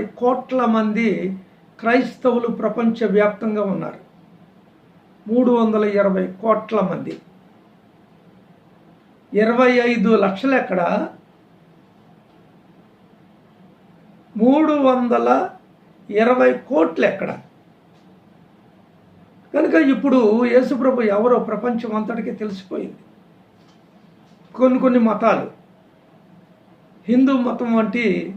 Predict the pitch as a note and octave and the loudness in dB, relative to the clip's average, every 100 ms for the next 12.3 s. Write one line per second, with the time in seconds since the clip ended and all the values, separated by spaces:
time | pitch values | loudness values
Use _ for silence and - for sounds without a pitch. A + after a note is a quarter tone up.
0 | - - G3+ G3+ G#3 - G#3+ F3 - - | -18 -8 0 0 0 -2 -4 -4 -6 -12
1 | - _ _ _ _ _ _ _ _ _ | -18 _ _ _ _ _ _ _ _ _
2 | G#3 A#3 B3 A3+ A3+ A3 A3 G#3 G#3 G#3+ | -2 2 4 4 0 -2 -2 -4 -4 -4
3 | G3+ G3+ G3 F#3 F3+ G3 G3+ F#3 F3+ F#3+ | -6 -4 -4 -4 -2 2 2 2 0 0
4 | G#3 D4+ - _ _ _ _ _ _ _ | -2 -4 -10 _ _ _ _ _ _ _
5 | _ _ _ _ _ _ _ - C4+ G#3+ | _ _ _ _ _ _ _ -20 -6 0
6 | G3+ F#3 F#3 G3 A3 A#3+ B3 A#3 A#3 B3+ | 2 2 0 0 2 0 0 0 -2 0
7 | F#3+ F#3+ G3 A3 G#3+ C4 A#3 - - _ | 0 0 0 -2 -4 -6 -8 -8 -12 _
8 | _ _ _ _ _ _ _ _ _ _ | _ _ _ _ _ _ _ _ _ _
9 | - _ - A3+ A#3 C#4 C4+ A#3 - - | -20 _ -8 0 4 4 4 0 0 -6
10 | - _ - _ _ _ _ _ _ _ | -12 _ -20 _ _ _ _ _ _ _
11 | _ _ _ - F#3 F3+ F#3 A3+ C4 C4+ | _ _ _ -6 -4 2 4 4 4 4
12 | B3+ A#3 | 4 4